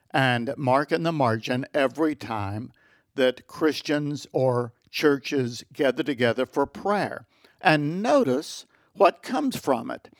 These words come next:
and the power that exudes from it and the results that proceed from it.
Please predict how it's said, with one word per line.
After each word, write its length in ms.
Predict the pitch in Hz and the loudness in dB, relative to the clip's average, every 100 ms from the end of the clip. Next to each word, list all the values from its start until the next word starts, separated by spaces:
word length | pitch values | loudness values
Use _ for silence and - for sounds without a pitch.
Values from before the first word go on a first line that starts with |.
| _ _ | _ _
and 180 | 175 160 | 0 2
the 120 | 151 - - - | 0 -2 -14 -8
power 640 | 208 285 269 214 123 123 - _ _ _ | -2 2 4 4 2 -4 -12 _ _ _
that 200 | 165 160 - | 2 2 0
exudes 640 | 175 143 - 190 262 202 | -2 -4 0 2 2 -2
from 320 | - 143 127 | -2 0 2
it 120 | 175 175 | 2 2
and 140 | 160 | 2
the 60 | 151 | 2
results 720 | 156 131 110 208 254 - - | 2 -2 0 2 2 0 -4
that 200 | 196 - | -4 -2
proceed 640 | 240 226 214 - 285 254 202 | 0 0 0 -4 -4 -4 -2
from 320 | 151 117 120 | -2 0 -6
it. 180 | - | -10